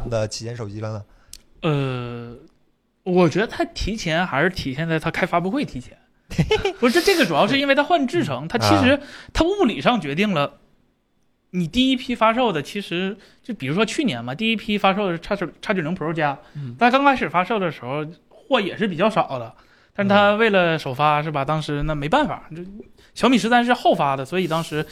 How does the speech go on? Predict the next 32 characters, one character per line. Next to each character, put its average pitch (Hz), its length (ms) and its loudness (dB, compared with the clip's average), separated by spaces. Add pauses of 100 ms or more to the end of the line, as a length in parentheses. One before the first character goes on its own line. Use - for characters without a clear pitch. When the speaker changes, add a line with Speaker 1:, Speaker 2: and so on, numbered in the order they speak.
(140)
Speaker 2:
可 - 100 -14
能 170 80 6
还 196 60 6
好 143 280 -4
一 143 40 -6
点。 139 120 -10 (580)
啊， 123 240 0
然 117 120 -6
后 247 180 2
它 254 300 4
不 294 300 0
发， 247 480 6 (140)
呃， 165 400 4 (180)
不 294 100 -2
发 240 140 4
S 185 240 -4
版 214 120 2
本， 208 160 -4
我 117 80 -10
觉 135 100 -10
得 175 40 -6
大 254 160 2
概 208 140 2
率 196 100 -2
还 135 160 -6
是 180 80 -6
因 185 80 -6
为 175 100 -8
今 190 140 -8
年 175 160 -6
没 180 140 -4
有， 131 280 -10